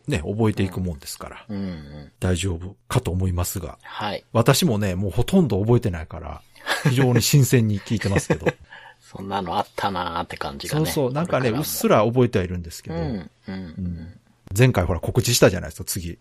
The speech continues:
Speaker 2: はいはい。
Speaker 1: エフエフファイブやりますと。
Speaker 2: はい。
Speaker 1: 非常にもう期待されてますよ。
Speaker 2: <laughs> 期待す、うん、そうですね。
Speaker 1: エフエフファイブ一番好きなんですっ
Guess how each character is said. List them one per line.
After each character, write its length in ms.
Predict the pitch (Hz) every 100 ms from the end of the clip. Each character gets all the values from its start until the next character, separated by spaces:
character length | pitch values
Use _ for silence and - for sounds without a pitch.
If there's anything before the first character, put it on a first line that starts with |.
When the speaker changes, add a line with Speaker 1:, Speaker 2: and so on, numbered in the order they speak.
| _
Speaker 2:
は 160 | 131 131
い 20 |
は 40 |
い。 20 |
Speaker 1:
エ 20 | -
フ 40 |
エ 20 | 90
フ 120 | 101
フ 100 | 104
ァ 80 | 98
イ 20 |
ブ 80 | 85
や 100 | 87
り 80 | 87
ま 120 | 90
す 120 | -
と。 80 | 104
Speaker 2:
は 60 | 73
い。 140 | - _
Speaker 1:
非 220 | - 135
常 400 | 165 165 160 160
に 140 | 147
も 400 | 143 139 120 113 -
う 40 |
期 100 | -
待 140 | 139
さ 100 | 113
れ 60 | 113
て 80 | 104
ま 80 | -
す 120 | -
よ。 80 | - - - - 156 -
Speaker 2:
<laughs> 500 | - - - - _
期 120 | - -
待 340 | 180 180 175 151
す、 180 | - _ _
う 80 | 113
ん、 760 | 98 92 90 85 82 90 95 92
そ 100 | 117
う 40 |
で 60 | 107
す 60 | 175
ね。 20 |
Speaker 1:
エ 60 | 165
フ 80 | 165
エ 40 |
フ 0 |
フ 100 | 143
ァ 120 | 160
イ 40 | 151
ブ 120 | 113
一 220 | 113 -
番 180 | 165 175
好 60 | -
き 160 | -
な 120 | 175
ん 60 | 131
で 100 | 110
す 140 |
っ 40 | -